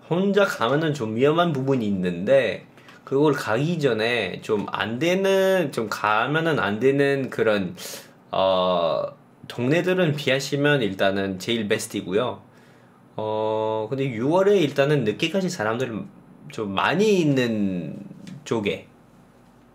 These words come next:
관광객 많이 있는 쪽에 있으면은,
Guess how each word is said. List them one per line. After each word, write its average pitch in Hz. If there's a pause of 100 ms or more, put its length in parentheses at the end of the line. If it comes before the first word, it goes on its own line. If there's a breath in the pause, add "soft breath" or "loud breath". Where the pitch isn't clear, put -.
(680)
관광객 131
많이 113
있는 104
쪽에 101
있으면은, 113